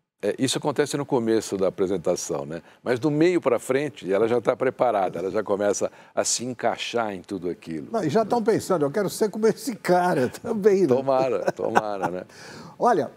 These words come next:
Speaker 2: o, o, o diretor do programa tá me dizendo que nós temos uma foto aí que talvez você nem tenha ideia do que seja, mas rufem os tam-, não, nós não temos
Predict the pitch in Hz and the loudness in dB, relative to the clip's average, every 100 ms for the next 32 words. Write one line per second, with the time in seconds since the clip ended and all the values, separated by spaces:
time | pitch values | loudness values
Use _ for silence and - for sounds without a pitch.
0 | - 202 220 220 190 185 180 170 165 151 | 2 4 6 6 6 6 6 6 4 4
1 | 143 131 123 117 120 - _ _ 160 180 | 6 6 4 0 -8 -16 _ _ -4 0
2 | 196 190 196 165 147 160 165 160 143 127 | 2 2 0 2 2 2 2 -2 -2 -4
3 | 110 170 165 - 196 196 190 - 160 131 | -2 -2 -4 -6 -4 0 0 -2 -6 -4
4 | 123 147 135 - - - - 175 - - | -4 -4 -4 -6 -18 -8 0 0 0 -8
5 | 110 135 156 180 170 180 135 143 165 156 | -4 -2 -2 -6 -6 -4 -2 -2 -4 -4
6 | 143 - 175 160 170 180 196 240 311 339 | -6 -4 -4 -4 -6 -6 -2 -2 -2 -4
7 | - 277 277 254 147 165 165 165 170 185 | -4 0 0 0 0 2 2 0 0 0
8 | 196 - _ _ _ 143 175 220 - - | -2 -6 _ _ _ -2 -2 -2 -8 -2
9 | 160 202 - 101 113 - _ _ _ _ | 2 2 0 -8 -10 -12 _ _ _ _
10 | - 170 262 269 175 - - - - - | -2 0 2 0 -2 -8 -12 -14 -16 -20
11 | _ _ _ - 226 269 - 208 170 - | _ _ _ 0 2 2 2 2 2 0
12 | 165 185 165 170 196 151 175 151 | -2 0 0 -2 -4 -4 -6 -8